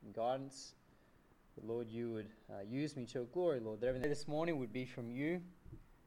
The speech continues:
be your words and your thoughts, and that, Lord, you would give us understanding of your word, and you would teach us and instruct us through it. That you bless now as we consider your word, we pray in Jesus' name. Amen. Now, we started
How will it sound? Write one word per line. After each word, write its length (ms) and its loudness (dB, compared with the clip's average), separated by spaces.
be 80 -6
your 200 2
words 440 4
and 100 -4
your 120 -2
thoughts, 500 0
and 80 -2
that, 120 0
Lord, 220 0
you 120 -2
would 120 -4
give 140 -2
us 120 -6
understanding 580 0
of 120 0
your 120 0
word, 360 4
and 80 -6
you 60 -6
would 100 -8
teach 280 8
us 180 -2
and 80 -2
instruct 260 -4
us 60 -2
through 180 -2
it. 80 -6
That 80 -2
you 60 -4
bless 360 2
now 240 4
as 140 -2
we 160 -4
consider 320 -2
your 80 2
word, 140 4
we 60 -2
pray 240 -4
in 60 -8
Jesus' 360 -6
name. 180 -8
Amen. 240 -4
Now, 140 4
we 100 0
started 480 8